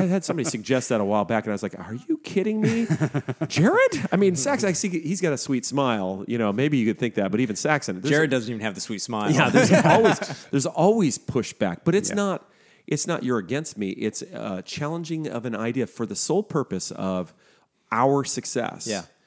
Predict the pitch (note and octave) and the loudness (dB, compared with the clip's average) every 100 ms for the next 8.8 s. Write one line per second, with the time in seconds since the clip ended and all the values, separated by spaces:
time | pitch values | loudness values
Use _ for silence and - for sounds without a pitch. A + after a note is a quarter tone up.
0 | _ _ _ - B2 A#2 A#2 G2+ A2 F#2+ | _ _ _ -4 -2 0 -2 -2 -4 -4
1 | F#2 F#2+ F2 - F2+ E2+ F#2+ E2+ D#2+ D#2 | -4 -6 -6 -8 -8 -4 -4 -6 -10 -18
2 | _ _ E2 A2+ G2+ G2+ F#2 D#2 - - | _ _ -4 0 0 0 -4 -10 -6 0
3 | C#3+ F3 A#3 D#3 B2 E3 C3 - A2 G2+ | 4 4 2 2 4 4 2 0 0 0
4 | - _ - A2+ B2+ B2 A2+ A2 G#2+ G2+ | -6 _ -16 -14 -4 0 2 2 0 -2
5 | G#2 - G#2+ F#2+ A2 B2+ G#2+ G#2+ B2+ G2 | -4 -4 -2 0 0 0 -2 -4 -4 -4
6 | F#2 - G2+ E2+ G2 F#2 F2 E2 F2 F#2+ | -4 -4 -8 -6 -6 -4 -6 -8 -6 -2
7 | G#2 G2 D#2+ F2 G2+ G2 D#2+ D#2 _ _ | -2 -4 -8 -6 -4 -4 -10 -12 _ _
8 | _ _ _ - G2 G2+ F#2+ F#2 | _ _ _ -6 -2 -2 -2 -6